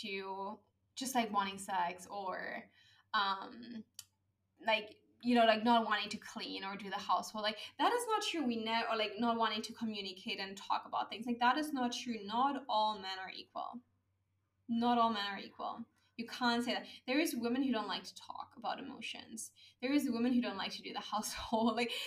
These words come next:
there, there, there is, everything exists, okay? Everything is, exists. So it's never fair to say all men are the same when it comes to X, Y, and Z. So this is something to look at. If you're, like, literally cock-blocking a man to come into your life,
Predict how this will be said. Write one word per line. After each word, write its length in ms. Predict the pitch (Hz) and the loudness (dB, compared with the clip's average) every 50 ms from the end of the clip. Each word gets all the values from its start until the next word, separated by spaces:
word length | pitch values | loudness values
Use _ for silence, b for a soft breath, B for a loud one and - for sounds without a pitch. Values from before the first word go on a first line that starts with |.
| 294 B | -6 B
there, 160 | - 262 - - - - | -2 -2 -2 -2 -2 -2
there, 200 | 262 240 247 247 | 0 0 2 4
there 180 | 294 302 311 | 4 6 6
is, 240 | 311 339 330 - - - _ _ _ - - - - - | 6 4 2 0 -4 -8 _ _ _ -20 -20 -2 4 6
everything 380 | 320 320 370 403 403 403 381 392 | 6 6 6 4 2 2 4 4
exists, 600 | 381 320 277 254 - - 233 - - - - - - | 4 4 4 2 0 0 -2 -6 -8 -8 -10 -6 -4
okay? 420 | 240 240 247 262 254 262 269 262 - - | -4 0 2 2 2 2 2 0 0 0
Everything 420 | - 240 247 269 277 277 277 269 269 | 0 0 0 -2 -4 -4 -2 -2 -2
is, 120 | 262 233 220 - - | -2 -4 -4 -6 -6
exists. 440 | 247 247 226 220 208 220 220 - | -4 -4 -4 -4 -4 -4 -6 -6
So 60 | - 214 | -6 -6
it's 180 | 208 - - | -6 -4 -2
never 320 | 254 247 262 269 285 339 330 | 0 2 2 2 2 0 -2
fair 420 | - - 240 226 - 214 214 220 | -2 -2 -2 -2 -2 -2 -4 -4
to 120 | 220 - | -4 -6
say 200 | 233 - 240 214 208 | -4 -2 -2 0 4
all 200 | - 226 226 233 | 6 6 6 6
men 260 | 233 220 214 214 214 214 - | 4 2 2 2 0 0 -2
are 140 | - 214 208 | -2 -2 -2
the 80 | 202 208 | -4 -6
same 480 | 208 - - - - - - - - - b b b b b _ _ _ _ _ | -10 -8 -6 -6 -6 -6 -8 -10 -12 -16 b b b b b _ _ _ _ _
when 160 | - 240 226 | -2 0 0
it 100 | 214 196 | 0 -2
comes 280 | - 247 - 208 - - | -4 -4 -4 -6 -8 -8
to 100 | - - | -8 -6
X, 180 | - - - 214 | -8 -8 -8 -8
Y, 100 | 202 - | -8 -8
and 160 | 196 196 190 | -8 -8 -10
Z. 220 | 196 196 190 - - 247 254 _ _ _ _ _ _ _ _ _ _ _ _ _ _ _ _ _ - - _ | -10 -10 -10 -10 -12 -14 -16 _ _ _ _ _ _ _ _ _ _ _ _ _ _ _ _ _ -18 -16 _
So 520 | - - 247 220 214 208 202 202 - - - - 233 247 | -6 0 2 4 4 4 4 4 2 -2 -6 -10 -4 0
this 140 | 254 262 | 0 0
is 100 | 269 247 | 2 2
something 280 | - 269 247 247 233 214 | 2 4 4 4 2 0
to 100 | 226 220 | -2 -2
look 180 | 202 214 208 208 | -2 -2 0 2
at. 260 | 202 202 196 - - | 2 2 2 2 -2
If 220 | 208 - - - | -6 -10 -8 -6
you're, 160 | 254 269 262 | -2 0 2
like, 380 | 254 254 226 214 214 - - - _ _ _ _ _ _ _ - | 4 4 4 4 2 -2 -8 -16 _ _ _ _ _ _ _ -2
literally 400 | 220 247 269 320 302 277 254 240 | 2 4 4 4 4 4 2 0
cock-blocking 600 | - - - 208 - 196 190 202 202 - 196 196 | 0 0 -2 -2 0 2 2 2 0 0 -4 -6
a 40 | 196 | -4
man 260 | 196 190 185 175 - | -2 0 0 0 -2
to 60 | 226 | -4
come 180 | - - 233 - | -4 -4 -6 -6
into 140 | - - - | -6 -6 -4
your 120 | 208 214 | -2 0
life, 580 | 240 285 320 330 339 339 349 349 - - - | 0 2 2 2 2 0 0 -4 -8 -16 -20